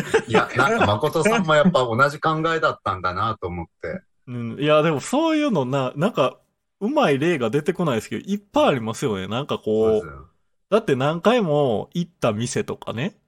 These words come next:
Speaker 2: 行った施設とか、そこにこう一緒に行くことあるじゃないですか。
Speaker 1: そうです。
Speaker 2: うん。なんか二人でやからこそ、こういう楽しみ方ができるんやっていうシーンっていっぱいあると思うんですよね。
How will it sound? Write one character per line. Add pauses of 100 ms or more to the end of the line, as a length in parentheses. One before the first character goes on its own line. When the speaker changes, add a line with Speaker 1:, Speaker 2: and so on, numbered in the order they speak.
Speaker 2:
行
っ
た
施
設
と
か、 (440)
そ
こ
に
こ
う
一
緒
に
行
く
こ
と
あ
る
じ
ゃ
な
い
で
す
か。
Speaker 1:
そ
う
で
す。 (520)
Speaker 2:
う
ん。 (440)
な
ん
か
二
人
で
や
か
ら
こ
そ、 (340)
こ
う
い
う
楽
し
み
方
が
で
き
る
ん
や
っ
て
い
う
シ
ー
ン
っ
て
い
っ
ぱ
い
あ
る
と
思
う
ん
で
す
よ
ね。